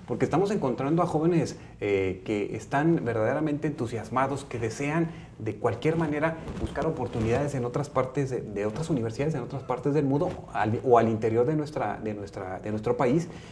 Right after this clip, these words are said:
¿Qué identifica usted en ese, en ese sentido?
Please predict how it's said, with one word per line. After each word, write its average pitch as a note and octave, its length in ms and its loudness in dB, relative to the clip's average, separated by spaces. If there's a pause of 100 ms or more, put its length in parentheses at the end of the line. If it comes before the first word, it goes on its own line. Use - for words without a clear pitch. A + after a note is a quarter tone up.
(220)
¿Qué A3 120 -2
identifica D#3+ 580 2
usted C3+ 300 0
en B2 100 -2
ese, B2 260 -4
en A2 60 -6
ese B2 160 -4
sentido? F#2+ 360 -6